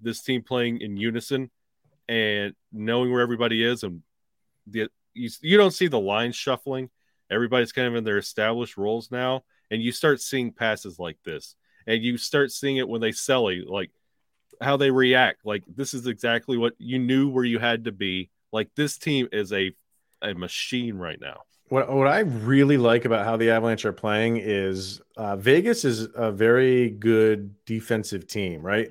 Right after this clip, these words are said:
Speaker 2: And,
Speaker 1: Mm-hmm.
Speaker 2: and they were showing you that. And early on, yeah, the Avs got, I was, it, it's basically a fluke goal, right? I mean, it, it's
Speaker 1: Yep.
Speaker 2: skilled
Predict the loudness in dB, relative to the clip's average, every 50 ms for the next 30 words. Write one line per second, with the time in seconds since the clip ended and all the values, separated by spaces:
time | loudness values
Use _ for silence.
0 | -4 -4 -4 -2 0 0 0 2 4 6 6 6 6 4 4 4 2 0 0 -2
1 | -2 -4 -6 0 2 4 4 6 4 4 4 2 0 -2 -2 -2 -4 -6 -8 -8
2 | -16 -20 -18 -18 -18 -18 _ -20 -20 -20 -20 -20 _ 0 0 0 0 0 0 0
3 | 2 4 4 4 4 2 2 2 2 0 0 0 2 2 2 4 4 2 2 2
4 | 2 0 0 2 2 4 4 2 0 0 -4 -6 _ _ _ _ _ _ _ _
5 | _ 0 2 2 4 2 2 0 -2 -4 -2 -2 -2 0 -2 -2 0 0 -2 -2
6 | 0 0 0 2 2 4 4 4 4 4 2 0 2 2 2 2 0 -4 -4 -4
7 | -4 -4 -2 -2 0 2 2 2 0 2 0 -2 -2 -2 -6 -6 -6 -6 -8 -6
8 | 0 2 2 4 2 0 -4 -10 -14 -16 -16